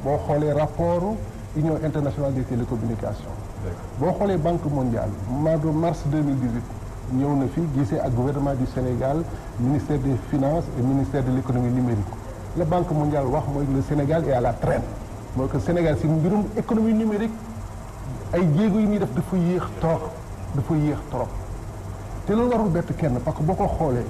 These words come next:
deux mille douze ba tey, gouvernement Sénégal mosut a def li ñuy wax lettre de politique sectorielle du secteur. Mooy wax gis-gisam ci li ñuy def bu secteur boobu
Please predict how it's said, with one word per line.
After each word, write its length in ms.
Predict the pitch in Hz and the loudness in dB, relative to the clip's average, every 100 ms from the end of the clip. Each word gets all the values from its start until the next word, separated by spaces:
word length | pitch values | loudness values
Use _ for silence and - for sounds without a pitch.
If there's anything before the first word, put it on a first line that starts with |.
| 101 - - - - - 127 | -6 -8 -8 -8 -10 -2 2
deux 160 | 190 220 | 4 4
mille 220 | 202 160 | 4 4
douze 180 | 175 127 | 2 0
ba 80 | 156 | -2
tey, 160 | 123 104 - - - - - - - - 131 | -2 -4 -6 -10 -10 -8 -8 -8 -10 -4 0
gouvernement 540 | 147 196 170 185 170 | 2 4 2 2 2
Sénégal 440 | 160 156 123 107 - - - - - - - - | 0 0 0 -2 -4 -8 -10 -10 -10 -10 -8 -2
mosut 320 | 139 170 - 175 | 0 0 0 0
a 60 | |
def 160 | 170 165 | 0 2
li 80 | 165 | 2
ñuy 100 | 170 160 | 2 2
wax 160 | 175 143 | 2 0
lettre 360 | 151 190 190 151 | 2 2 2 2
de 60 | |
politique 360 | 156 165 151 160 | 2 0 0 -2
sectorielle 520 | - - 143 135 131 | -2 -2 0 0 2
du 100 | 120 | 0
secteur. 340 | 120 123 - 113 95 - - - | 0 -2 -4 -6 -6 -8 -8 0
Mooy 240 | 151 160 175 - 139 | 2 2 2 0 0
wax 160 | 160 143 | 0 2
gis-gisam 460 | 139 - 165 151 165 170 175 | 2 2 2 2 0 0 -4
ci 80 | - | 0
li 80 | 160 | 2
ñuy 160 | 196 190 | 2 2
def 120 | 165 | 0
bu 60 | 165 151 - - - - - | 0 -2 -4 -8 -10 -10 -4
secteur 280 | 196 - 180 | -2 0 2
boobu 360 | 151 160 131 | 4 2 2